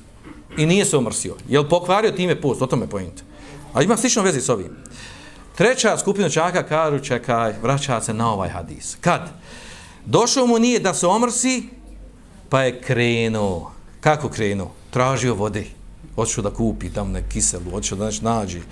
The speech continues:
Otišao da se sakrije. Da se negdje sakrije, da ga raja ne vidi, da jede, ponio hrani, sve je radio. Međutim, ne, ufatili ga opet i nije jeo. Iz nekog razloga, htio. Znači, uložio je truda ili rekao ljudima,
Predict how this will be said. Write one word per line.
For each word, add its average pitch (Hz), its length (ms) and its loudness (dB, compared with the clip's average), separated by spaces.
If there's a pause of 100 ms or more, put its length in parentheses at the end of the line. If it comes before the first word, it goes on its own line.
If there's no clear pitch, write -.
(400)
Otišao 147 260 4
da 143 80 4
se 147 120 2
sakrije. 135 540 -2 (760)
Da 98 80 -6
se - 140 -2
negdje 120 180 2
sakrije, 135 340 0
da 104 60 0
ga 101 100 2
raja 120 200 4
ne 113 140 2
vidi, 143 300 2 (200)
da 120 80 4
jede, 139 340 4
ponio 156 340 4
hrani, 147 420 2
sve 185 180 2
je 180 80 4
radio. 160 320 2 (540)
Međutim, 147 300 2
ne, 160 140 4
ufatili 147 300 2
ga 160 80 4
opet 160 220 -2
i 156 140 -2
nije 131 240 4
jeo. 85 200 -4 (760)
Iz 147 140 2
nekog 185 280 4
razloga, 151 300 2
htio. 180 260 2 (1000)
Znači, - 240 -2
uložio 208 480 6
je 185 100 2
truda 226 460 2
ili 285 400 2 (360)
rekao 185 380 4
ljudima, 143 420 0